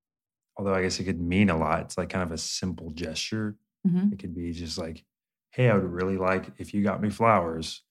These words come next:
Speaker 1: And I guess you've
Speaker 2: Well,
Speaker 1: probably done
Speaker 2: she's
Speaker 1: that a
Speaker 2: done,
Speaker 1: couple of times,
Speaker 2: done
Speaker 1: yeah.
Speaker 2: that a couple of times. So
Speaker 1: Like,
Speaker 2: how do you do that?
Speaker 1: I don't, I, I don't
Speaker 2: The
Speaker 1: know.
Speaker 2: reason she's saying it's awkward is because she's already done it a couple of times and has blatantly asked, and it's awkward, by the way, for anyone to ask for something like that,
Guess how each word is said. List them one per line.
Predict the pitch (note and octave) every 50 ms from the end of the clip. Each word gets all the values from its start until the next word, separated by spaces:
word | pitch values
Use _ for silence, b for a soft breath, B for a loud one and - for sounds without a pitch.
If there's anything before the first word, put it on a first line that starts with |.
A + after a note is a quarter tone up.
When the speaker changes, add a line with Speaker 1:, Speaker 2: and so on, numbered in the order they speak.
| _ _ _ _ _ - F#2+
Speaker 1:
And | F2+
I | F2
guess | D#2+ F2+ E2 -
you've | - F#2+ -
Speaker 2:
Well, | F#3+ F3 F#3
Speaker 1:
probably | F3 -
done | - G#3
Speaker 2:
she's | G3+
Speaker 1:
that | F3+ -
a | G3+
Speaker 2:
done, | G3 G3+ G#3+
Speaker 1:
couple | G#3 F#3+
of | G3 -
times, | F#3 E3+ F3 G3 G#3+
Speaker 2:
done | G#3 G#3
Speaker 1:
yeah. | G3+ G#3 G3
Speaker 2:
that | F#3
a | F#3
couple | G3+ F3+ E3 E3
of | E3
times. | - - - G3+ - - - - - _ _
So | A2+
Speaker 1:
Like, | A2 G2+ F#2+ F3+
Speaker 2:
how | F3 F3
do | F3+
you | F3+
do | E3 E3+
that? | E3 - - -
Speaker 1:
I | A2
don't, | A2+ A#2 - - - - -
I, | - A2+
I | D3 E3 F#3 G3 - F#3+
don't | F#3+ G3+ G#3
Speaker 2:
The | G#3+
Speaker 1:
know. | A3 A3+
Speaker 2:
reason | A3+ A3+ G#3 B3+ C4
she's | B3 B3 C4+ B3 -
saying | G#3+ G#3+ G#3
it's | G3+ G3 -
awkward | - E3+ E3 E3 - - A3 G#3+
is | G3+ G3
because | - - F#3+ E3+ - - F3+ D#3+
she's | - - F#3 D#3
already | F#3 F3+ F3 F3
done | D#3+ D#3+ D#3 E3
it | E3 F3
a | F3+
couple | - F#3+ F#3+ G3
of | G3+
times | - G#3 G#3 G#3 G3+ G#3
and | - E3
has | E3 E3 D#3+
blatantly | - D#3 - D#3+ D#3+ D#3+ D#3 E3+ - - F#3 F3 E3+ E3+ E3+ F3 -
asked, | - D#3 D3+ D#3 D#3+ G3 G#3 G#3 G3 - - - - _ _ _ _ _ _ _ _
and | - F3+ E3
it's | - - - - -
awkward, | E3 E3+ D#3+ - - G3+ G#3 A3+ A3
by | G3 A3 A3+
the | A#3 A#3
way, | A#3+ B3 B3 B3 B3+ B3+ B3 - - _ _ _ _ _ _ _ _ _ _ _ _ _ _ _
for | F3+ F3+ F3+ - E3+
anyone | F3 F#3+ G3 G3 G3+ G3 G3+
to | G3 F#3+ G3
ask | F#3 D3+ D3+ D#3+ D#3+ - - _
for | A3 G#3
something | G#3 G#3+ G#3+ G#3 A3 A3
like | A3+ A3+ G#3+ G#3
that, | A#3+ A#3+ B3 B3 B3+ B3